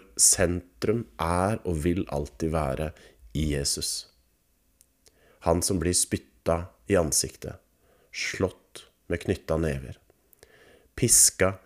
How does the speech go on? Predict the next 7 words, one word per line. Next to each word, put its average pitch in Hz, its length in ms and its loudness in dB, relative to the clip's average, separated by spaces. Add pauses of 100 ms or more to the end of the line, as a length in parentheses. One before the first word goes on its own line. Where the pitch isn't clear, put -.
(160)
med 98 140 10
romerske 87 480 6
piskemetoder 78 680 0
som 98 200 0
innebar 82 480 2
ekstrem 90 840 2
mishandling, 85 640 0